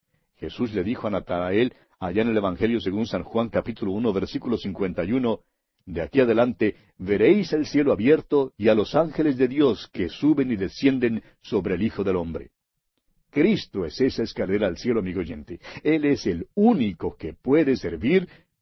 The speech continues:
como nuestro pariente redentor. El libro de Ruth, proviniendo del tiempo de los jueces, es como una bella flor en un terreno lleno de malezas. La fragancia de esta historia ha sido llevada por el aire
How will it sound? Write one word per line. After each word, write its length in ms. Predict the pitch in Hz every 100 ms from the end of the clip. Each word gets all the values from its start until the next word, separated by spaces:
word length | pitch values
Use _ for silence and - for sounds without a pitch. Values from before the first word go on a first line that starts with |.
| _ _
como 300 | - 85 80
nuestro 580 | 76 101 139 - - 147
pariente 540 | 90 85 98 113 104
redentor. 560 | 98 98 90 85 80 71 _ _ _ _ _ _ _ _ _ _ _ _ _ -
El 100 | 120
libro 260 | 160 135
de 100 | 98
Ruth, 340 | 87 113 131 101
proviniendo 640 | 104 104 95 110 123 113
del 220 | 101 87 73
tiempo 300 | 104 104 92
de 80 |
los 160 | 82 76
jueces, 600 | - 101 - 92 - - _ _ _
es 160 | 170 156
como 200 | 147 120
una 220 | 143 143
bella 420 | 95 151 156 135
flor 320 | - 131 131
en 100 | 95
un 120 | 113 123
terreno 400 | 101 110 120 101
lleno 360 | 92 147 151
de 100 | 113
malezas. 600 | 101 87 78 78 78 - - _ _ _ _ _ _ -
La 100 | 123
fragancia 560 | 131 120 156 135 104
de 120 | 87
esta 200 | 101 -
historia 580 | 90 - 120 117 107 95 -
ha 100 | 135
sido 240 | - 180 139
llevada 380 | 107 127 139
por 140 | 110 117
el 120 | 101
aire 400 | 120 151 143 135